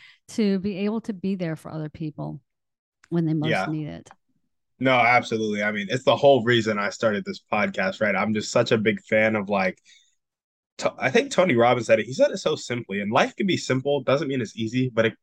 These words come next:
Speaker 2: really can be pretty simple. It's like, you
Speaker 1: Yes.
Speaker 2: gotta get clear on what you want, why you want it, and how you're gonna get there. And then you have to go do it. <laughs>
Speaker 1: Yes. And he is a great inspiration and motivator for people. And he has, you know, I've seen,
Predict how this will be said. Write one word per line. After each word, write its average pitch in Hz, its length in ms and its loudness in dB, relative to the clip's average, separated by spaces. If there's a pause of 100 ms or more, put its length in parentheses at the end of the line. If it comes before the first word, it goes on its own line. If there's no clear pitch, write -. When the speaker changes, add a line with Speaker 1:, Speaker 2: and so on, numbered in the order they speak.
Speaker 2:
really 170 220 2
can 117 280 0
be 101 100 -4
pretty 101 240 -6
simple. 95 440 -8 (300)
It's 208 140 -4
like, 156 280 2
you 160 120 -2
Speaker 1:
Yes. - 0 -
Speaker 2:
gotta 170 200 2
get 143 280 0 (180)
clear 160 260 0
on 110 120 0
what 135 180 0
you 151 80 -4
want, 135 260 0 (420)
why 113 180 0
you 139 160 -2
want 123 180 -4
it, 147 180 -6 (140)
and 104 240 -8
how 104 140 -4
you're 127 140 0
gonna 113 160 2
get 110 180 -2
there. 92 300 -4
And 101 100 -8
then 120 80 -4
you 120 100 -4
have 110 160 -2
to 101 360 -4
go 123 140 2
do 117 180 2
it. 107 160 -6
<laughs> - 420 -2 (120)
Speaker 1:
Yes. 190 580 2 (280)
And 233 140 0
he 285 200 2
is 254 180 -2
a 214 100 -2
great 202 380 -2
inspiration 175 640 -4
and 165 140 -2
motivator 160 480 -6
for 151 120 -16
people. 160 400 -8
And 151 100 -6
he 226 260 -4
has, 185 280 -6 (760)
you 190 80 -6
know, 185 200 -4
I've 240 220 -4
seen, 202 520 -2